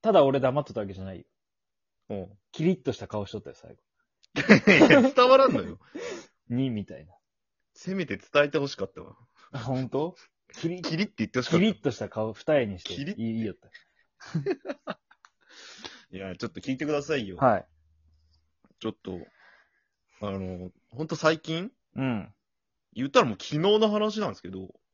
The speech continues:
Speaker 1: うん。
Speaker 2: 僕ちょっと事故っちゃいまして。
Speaker 1: ええ。
Speaker 2: 車で。
Speaker 1: マジで？
Speaker 2: うん。まあ、誰かが怪我したとかいうわけじゃないけん喋れるんやけど。
Speaker 1: うん。
Speaker 2: あのー、まあ、ちょっと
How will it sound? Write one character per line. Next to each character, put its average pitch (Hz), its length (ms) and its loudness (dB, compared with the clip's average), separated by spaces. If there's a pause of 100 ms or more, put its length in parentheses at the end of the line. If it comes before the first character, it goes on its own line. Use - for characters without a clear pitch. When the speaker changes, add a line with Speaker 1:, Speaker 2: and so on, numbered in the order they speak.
Speaker 1:
う 135 40 -8
ん。 117 280 -4 (1000)
Speaker 2:
僕 147 140 -14
ち - 80 -8
ょ - 20 -4
っ 220 40 -10
と 143 80 -6
事 131 280 -12
故 233 120 -6
っ 262 60 -10
ち - 100 -4
ゃ - 20 0
い 147 40 0
ま 104 120 -2
し - 160 -18
て。 - 260 -18 (240)
Speaker 1:
え 147 420 4
え。 - 20 -20 (840)
Speaker 2:
車 104 360 -6
で。 95 300 -12
Speaker 1:
マ 180 160 8
ジ 254 160 0
で？ 113 320 -4 (640)
Speaker 2:
う - 100 -10
ん。 110 240 -4
ま 185 120 0
あ、 151 60 2
誰 277 220 8
か 262 120 6
が 147 100 0
怪 175 140 -2
我 220 100 4
し 214 80 -8
た 165 80 0
と 123 140 -8
か 113 100 -2
い 120 80 -2
う 139 60 -2
わ 160 100 0
け 143 100 -6
じ 117 80 -2
ゃ 120 40 -2
な 131 80 -2
い 135 40 -6
け 131 80 -6
ん 113 40 -4
喋 117 280 -2
れ 113 120 -2
る 107 100 -8
ん 98 40 -10
や 95 40 -10
け 92 140 -14
ど。 95 200 -10
Speaker 1:
う 139 80 -6
ん。 120 320 -4 (800)
Speaker 2:
あ 101 60 -10
の 98 960 -8
ー、 - 40 -8
ま 135 60 -2
あ、 101 180 -6
ち - 80 -8
ょ - 20 -8
っ 165 40 -12
と 95 220 -12